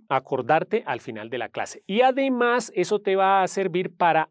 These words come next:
empezar al siguiente día. Entonces, por ejemplo, mañana, cuando yo voy a estudiar, antes de empezar puedo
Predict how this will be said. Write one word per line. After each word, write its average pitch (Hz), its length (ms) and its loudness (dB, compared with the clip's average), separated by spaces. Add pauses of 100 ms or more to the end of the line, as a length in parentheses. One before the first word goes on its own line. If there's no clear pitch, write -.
empezar 165 960 -2
al 165 160 0
siguiente 131 520 -6
día. 254 200 -4
Entonces, 143 380 -6
por 131 180 -2
ejemplo, 196 340 -4
mañana, 139 680 -2 (280)
cuando 135 260 0
yo 123 160 0
voy 202 140 4
a 220 60 4
estudiar, 196 540 0 (880)
antes 151 400 0
de 180 60 0
empezar 202 460 0
puedo 147 340 2